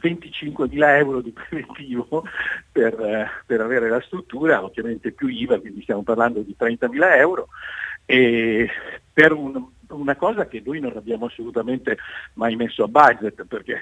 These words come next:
fondamentalmente, eh, l-, la, la versione estiva di luglio,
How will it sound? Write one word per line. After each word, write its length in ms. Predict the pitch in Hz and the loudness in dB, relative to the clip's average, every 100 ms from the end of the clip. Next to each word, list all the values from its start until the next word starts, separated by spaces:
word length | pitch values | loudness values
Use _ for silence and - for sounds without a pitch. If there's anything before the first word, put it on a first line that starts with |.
| - | -8
fondamentalmente, 960 | - 117 117 117 - 110 131 143 120 101 - - - | -6 -4 -2 -4 -4 -2 0 2 0 0 -4 -12 -8
eh, 360 | - 104 107 107 | -2 0 2 2
l-, 420 | 107 113 113 117 113 | 0 0 0 -2 4
la, 280 | 127 123 113 | 6 6 4
la 240 | 120 113 | 4 4
versione 760 | 110 113 - 143 143 135 127 - | 2 -4 -6 -2 2 4 4 2
estiva 760 | 123 - _ 143 151 123 117 107 - 113 | -4 -8 _ -10 4 8 8 6 -2 -12
di 300 | 113 104 123 | -14 -12 -6
luglio, 480 | 139 135 117 123 139 | -2 -2 2 4 4